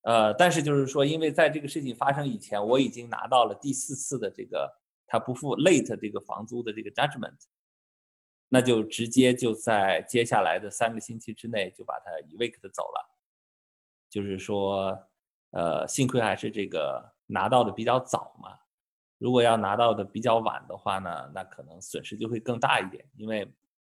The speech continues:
这段时间 housing 的这个 payment 都没有了。呃，所以说这个我就是从这个得到一个结论吧，就是说呢，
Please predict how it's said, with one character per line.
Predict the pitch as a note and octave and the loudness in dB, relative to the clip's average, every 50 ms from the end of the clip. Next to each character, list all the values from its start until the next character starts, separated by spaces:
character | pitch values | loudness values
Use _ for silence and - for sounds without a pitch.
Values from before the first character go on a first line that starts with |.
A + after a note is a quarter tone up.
| _ _ _ _ _ _ _ _ _ _ - | _ _ _ _ _ _ _ _ _ _ -10
这 | - A#2+ A#2+ | -4 -2 2
段 | B2 A2 G#2 G#2+ | 4 4 2 2
时 | - - G#2 | -2 -6 -6
间 | G2+ A2 G#2+ A2 | -4 -4 -4 -4
housing | - - - B2 B2 B2 - A2 F#2+ | -2 0 2 2 2 2 -2 -10 -10
的 | G2 F#2+ | -12 -16
这 | - G2+ | -18 -20
个 | - _ _ | -20 _ _
payment | _ - B2+ B2 A#2 A2 G2+ F2+ | _ -6 -4 -2 -2 -4 -6 -8
都 | - G#2+ | -10 -10
没 | G#2 G2+ G2 G#2 | -10 -6 -4 -2
有 | A2+ F2 | -2 -2
了。 | - - - - _ _ _ _ _ _ _ _ _ _ _ _ _ _ _ _ _ _ _ _ | -4 -6 -12 -18 _ _ _ _ _ _ _ _ _ _ _ _ _ _ _ _ _ _ _ _
呃， | - - D#2 E2+ E2 D#2 C#2+ B1 A#1+ - - _ _ _ _ _ _ _ _ _ _ _ _ | -10 -6 -6 -4 -4 -4 -4 -6 -8 -10 -14 _ _ _ _ _ _ _ _ _ _ _ _
所 | _ - A2 | _ -4 -4
以 | G#2+ | -2
说 | G#2+ A#2+ A#2+ | 0 -2 0
这 | A#2+ B2 A#2 | 2 2 0
个 | G#2+ G2+ | 0 0
我 | F#2 F#2 | -2 -2
就 | G2+ G#2+ A2+ A2+ A2 G#2+ G#2+ | -2 0 0 0 0 -2 -4
是 | - - - G2 F#2+ F#2 | -8 -12 -10 -10 -10 -10
从 | F#2 - - G#2 A2+ A#2 | -10 -12 -12 -12 -10 -6
这 | - F3+ D#3+ C3+ - | 0 2 2 2 2
个 | - G2+ F#2 D#2+ C#2+ B1 A1+ A1 - - _ _ _ _ _ _ _ _ _ | 0 -2 -2 0 0 -2 -4 -6 -10 -14 _ _ _ _ _ _ _ _ _
得 | - F#2+ G2+ G#2+ | -6 -2 2 4
到 | A#2 A2+ G#2 | 4 4 4
一 | G2 G2+ | 2 -2
个 | G2+ G2+ G2+ | -4 -6 -8
结 | G2 - F2 F2 | -8 -6 -6 -4
论 | F#2+ B2 E3+ D#3+ A#2+ | 0 2 4 4 4
吧， | G2 - - - - _ _ _ | 2 0 -2 -4 -8 _ _ _
就 | - G#2+ | -14 -14
是 | G2+ G#2+ G2 | -14 -14 -16
说 | - - - G#2+ G#2+ | -14 -10 -6 -4 -4
呢， | A2 G#2+ G2 F#2 F#2 F#2 | -2 -2 -2 -2 -4 -6